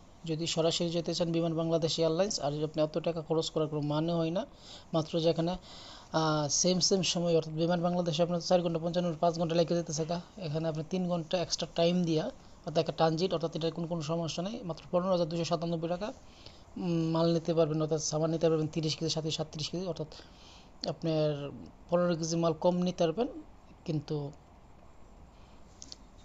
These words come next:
টিকিটের ফ্লাইটটা তিন ভাগের এক ভাগ, পঁয়তাল্লিশ, একচল্লিশ আর হইছে গা পনেরো, অর্থাৎ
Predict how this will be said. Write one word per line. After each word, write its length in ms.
টিকিটের 320
ফ্লাইটটা 320
তিন 260
ভাগের 220
এক 300
ভাগ, 160
পঁয়তাল্লিশ, 920
একচল্লিশ 720
আর 180
হইছে 260
গা 460
পনেরো, 320
অর্থাৎ 180